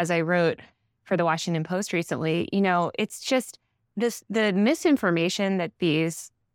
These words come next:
ra-, lawmakers are spewing is out of control. I mean, they are just repeating blatant conspiracy theories that are not based in reality. And there is no basis for a lot of what they're accusing TikTok of.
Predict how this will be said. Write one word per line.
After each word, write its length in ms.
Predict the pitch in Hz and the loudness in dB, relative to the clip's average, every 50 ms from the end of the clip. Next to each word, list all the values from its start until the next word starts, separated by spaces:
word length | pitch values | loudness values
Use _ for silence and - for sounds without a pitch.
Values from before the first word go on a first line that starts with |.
| _ _ _ _ _ _ - | _ _ _ _ _ _ -8
ra-, 280 | 165 160 160 165 - - | -6 -4 -2 -2 -2 -2
lawmakers 500 | 175 170 170 175 175 175 180 - 180 160 | 0 0 0 2 0 0 0 -2 -2 -2
are 100 | 165 160 | -2 -4
spewing 580 | 156 - - - - 151 156 160 175 185 202 190 | -6 -6 -10 -6 -2 0 0 2 2 2 0 0
is 200 | - 170 160 - _ - | -2 -4 -8 -8 _ -2
out 180 | 170 170 175 165 | 0 2 2 2
of 120 | 165 160 - | 0 -2 -4
control. 540 | - 156 156 151 - - 160 117 78 57 - | -4 -6 -6 -6 -6 -4 -2 0 0 0 0
I 60 | - | 0
mean, 180 | 185 190 185 170 | 0 2 2 2
they 120 | 190 190 | 2 2
are 100 | 196 196 196 | 0 0 0
just 240 | - 208 190 - | -2 -4 -4 -4
repeating 600 | 185 180 - - - 208 202 202 190 185 180 175 - _ _ _ _ _ _ _ | -6 -6 -6 -4 -4 -2 0 2 2 2 0 -2 -4 _ _ _ _ _ _ _
blatant 440 | - 185 190 208 202 - - 202 185 | -2 0 2 2 2 2 2 0 0
conspiracy 640 | - 185 180 165 - - 180 170 180 185 - - 220 214 | 2 0 -2 -2 -2 -2 0 0 0 -2 -2 -2 -4 -2
theories 380 | - 220 214 220 226 240 233 - | -2 0 0 0 0 0 0 0
that 100 | 196 170 | 2 2
are 120 | 170 170 165 | 2 2 2
not 320 | 175 175 170 165 - - | 2 0 0 -2 -2 -2
based 280 | - 170 165 - - 175 | -2 -2 -2 -2 -2 -4
in 80 | 170 | -2
reality. 500 | 156 143 113 - - - - - 117 - | -2 -2 -2 0 0 -2 -2 -2 -4 -4
And 160 | - 202 196 | -2 0 0
there 120 | 202 202 208 | 0 0 0
is 120 | 214 - 202 | -2 -2 0
no 300 | 202 202 202 208 220 214 | 0 2 2 2 2 2
basis 520 | 180 202 220 254 - - 175 180 - - | 2 2 0 0 0 -2 -4 -6 -6 -6
for 100 | - 196 | -6 -4
a 60 | 185 185 | -2 0
lot 200 | 180 185 185 185 | 0 0 0 0
of 80 | 175 | -2
what 140 | 180 180 - | -4 -4 -4
they're 160 | - 180 175 | -2 -2 -2
accusing 400 | 175 - - - 180 180 185 180 | -4 -4 -4 -6 -4 -4 -4 -4
TikTok 420 | - - 320 - - 240 190 170 - | -6 -6 -8 -6 -4 -4 -2 0 0
of. 160 | 165 170 | -2 -2